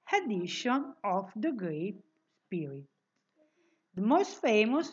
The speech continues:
are port wine, Madeira, and sherry. And, uh, wines without named origin are called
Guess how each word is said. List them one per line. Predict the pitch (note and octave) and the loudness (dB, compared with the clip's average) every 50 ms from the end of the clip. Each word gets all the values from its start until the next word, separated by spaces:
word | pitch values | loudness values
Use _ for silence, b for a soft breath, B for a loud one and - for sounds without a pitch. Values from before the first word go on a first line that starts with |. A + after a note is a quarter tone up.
| - - | -2 2
are | G#3 F#3+ F#3 A#3 D4 C#4+ - - - | 4 6 6 4 4 0 -6 -10 -8
port | G3 F#3+ G#3 - - | -8 -8 -8 -6 -2
wine, | B3 B3 A3 A3 A#3+ C#4 C#4+ | 2 2 4 4 4 2 0
Madeira, | D4+ D#4+ D4 A3+ G3+ D#3+ D#3 F3 F#3+ G3 A#3 B3+ C4 B3+ - - | -2 -2 -2 -2 -4 -2 -2 -2 -2 0 2 0 0 0 -4 -8
and | F3+ E3+ E3+ F3+ F#3 F#3 F#3 F#3 G3 G3+ G3+ - - _ _ _ - | -8 -8 -6 -6 -4 -4 -2 -2 -2 -4 -6 -10 -20 _ _ _ -16
sherry. | - - - G#3+ F3+ E3 D#3 D3+ D3+ D3 C#3+ C#3+ D3 _ _ _ _ _ _ _ _ _ _ _ _ _ _ _ _ _ _ _ _ _ _ - | -12 -8 -4 -4 -4 -4 -6 -8 -10 -10 -10 -12 -12 _ _ _ _ _ _ _ _ _ _ _ _ _ _ _ _ _ _ _ _ _ _ 2
And, | A#3 A3+ A#3 A#3+ B3+ B3 | 2 4 4 4 6 10
uh, | D#4+ F4 G4+ A4 - - - - - _ _ _ _ _ _ _ _ _ _ _ _ _ _ _ _ - | 12 12 12 10 6 0 -8 -14 -20 _ _ _ _ _ _ _ _ _ _ _ _ _ _ _ _ -8
wines | G#3 G#3+ A#3+ A3+ A3+ A3+ A#3 C4+ D#4+ F#4+ A4 A4 - - - - _ _ _ _ _ _ _ _ - | 2 6 8 10 10 10 10 8 6 4 2 -2 -8 -16 -20 -20 _ _ _ _ _ _ _ _ -2
without | G#3+ A3 A#3+ G#3 F#3 B3 A#3+ A#3+ A3+ G#3+ F#3+ F#3+ F#3 F#3 - - - - _ _ - | 2 2 2 4 8 10 12 12 12 12 10 8 2 -6 -12 -20 -20 -20 _ _ -8
named | - G#3+ G#3+ A3+ A3+ A3+ G#3+ G3+ F#3+ F#3 F#3 F#3 - _ _ _ _ _ - | -4 0 2 2 2 2 2 0 0 -2 -6 -6 -12 _ _ _ _ _ -4
origin | G#3+ G3 G3 F#3+ F3+ F3 F3+ F3 F3 G#3 C4+ D#4+ F#4+ G#4+ - - - _ _ _ _ _ _ _ _ _ _ _ _ _ _ _ _ - - | -2 0 0 0 0 0 -2 -2 2 4 4 4 4 2 -4 -12 -20 _ _ _ _ _ _ _ _ _ _ _ _ _ _ _ _ -4 2
are | A#3 A#3 B3+ D#4+ F#4 - - | 6 8 8 8 6 4 0
called | - D4+ B3 A3 A3 B3+ D4+ D4+ - | 2 4 6 6 6 6 4 2 -2